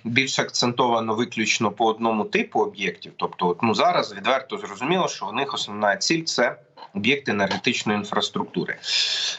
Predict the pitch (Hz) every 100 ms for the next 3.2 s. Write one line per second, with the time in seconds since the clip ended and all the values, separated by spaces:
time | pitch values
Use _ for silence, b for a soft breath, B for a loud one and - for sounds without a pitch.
0 | B 120 120 160 196 - 180 202 196 180
1 | - 156 - 143 139 - 151 143 127 -
2 | 120 - 127 131 135 123 120 123 117 -
3 | 107